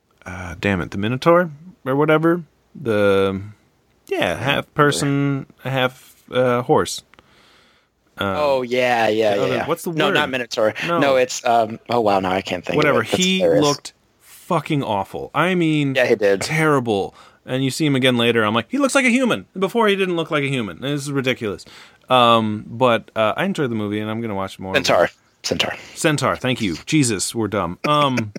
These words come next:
Speaker 2: <laughs>
Speaker 1: uh, yeah.
Speaker 2: Uh, that's funny.
Speaker 1: Um, I don't, you know, I didn't, I don't recall watching too much else. I know there's things I've seen. I just watched Nightmare Before Christmas the other night. Well, I fell asleep to Nightmare Before Christmas again the other night 'cause
Speaker 2: I mean, how many times have you seen that movie?
Speaker 1: Phew,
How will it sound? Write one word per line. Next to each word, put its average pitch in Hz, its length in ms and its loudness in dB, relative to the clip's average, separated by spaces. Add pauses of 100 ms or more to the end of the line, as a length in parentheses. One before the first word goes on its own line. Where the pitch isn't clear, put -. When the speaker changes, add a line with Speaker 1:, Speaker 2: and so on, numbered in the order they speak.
(340)
Speaker 2:
<laughs> - 1080 -12
Speaker 1:
uh, - 480 0
yeah. - 160 -8
Speaker 2:
Uh, 208 360 4
that's 202 240 0
funny. - 220 2
Speaker 1:
Um, 180 480 -2
I 185 140 -2
don't, 208 360 0 (100)
you 170 140 -2
know, 180 100 2
I 170 60 4
didn't, 170 420 -2 (600)
I 143 100 -6
don't 165 240 -2
recall 139 460 2
watching 127 420 0
too 127 180 -4
much 113 360 0
else. 101 720 0
I 110 160 -4
know 135 180 2
there's 117 300 0
things 110 320 0
I've 98 200 0
seen. 104 420 0
I 101 80 -4
just 131 200 -8
watched 110 360 2
Nightmare 104 280 -2
Before 101 280 -4
Christmas 110 420 -4
the 98 120 -4
other 90 100 -4
night. 90 160 -6
Well, 117 100 4
I 101 80 4
fell 101 220 0
asleep 95 360 -4
to - 100 -8
Nightmare 87 260 -2
Before 98 240 -2
Christmas 104 400 -4
again 107 200 -2
the 107 100 0
other 107 140 0
night 110 200 -2
'cause 107 200 -4
Speaker 2:
I - 20 0
mean, 123 60 2
how 123 60 4
many 139 140 4
times 123 300 2
have 113 80 2
you 101 40 -2
seen 101 200 0
that 90 120 0
movie? 80 320 2
Speaker 1:
Phew, 120 380 0